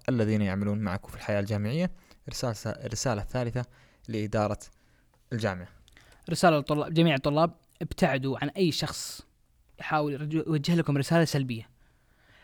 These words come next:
Speaker 2: السلبية ما راح تصنع فارق لكم نهائيًا. كونوا واقعيين، جربوا بأنفسكم، خذوا تجارب الناس الإيجابية وجربوا بأنفسكم أنتوا، احتكوا مع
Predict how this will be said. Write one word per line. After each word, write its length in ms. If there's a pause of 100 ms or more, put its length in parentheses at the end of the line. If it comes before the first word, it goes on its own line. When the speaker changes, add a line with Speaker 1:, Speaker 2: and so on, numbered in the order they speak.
(180)
Speaker 2:
السلبية 640 (100)
ما 180
راح 120
تصنع 300
فارق 360 (840)
لكم 300
نهائيًا. 540 (2250)
كونوا 260
واقعيين، 520 (200)
جربوا 360
بأنفسكم، 580 (640)
خذوا 240
تجارب 380
الناس 280
الإيجابية 560
وجربوا 380
بأنفسكم 480
أنتوا، 180
احتكوا 400
مع 200